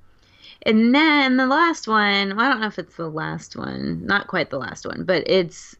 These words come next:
Benicio del Toro's character, who actually is unnamed. He actually doesn't have a name.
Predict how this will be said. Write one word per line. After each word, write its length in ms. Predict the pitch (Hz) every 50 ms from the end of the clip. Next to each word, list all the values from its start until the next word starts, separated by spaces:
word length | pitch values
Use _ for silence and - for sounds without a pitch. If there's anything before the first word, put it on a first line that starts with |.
| - - -
Benicio 520 | 170 160 196 202 214 233 233 - 254 233 196
del 180 | 170 180 175 170
Toro's 400 | - - 175 175 175 165 160 -
character, 360 | - - - - - 190 170
who 140 | 180 196 190 -
actually 600 | - 214 262 285 - - 269 233 208 190 175 175 - - - - - - -
is 220 | - 196 202 165 - -
unnamed. 760 | 202 233 247 226 202 185 180 175 180 185 165 139 - - -
He 120 | 165 185 202
actually 260 | 220 226 - 269 262
doesn't 320 | 208 208 202 202 208 -
have 260 | - - 175 170 180
a 60 | 190 170
name. 520 | 160 156 156 160 170 190 220 240 254 262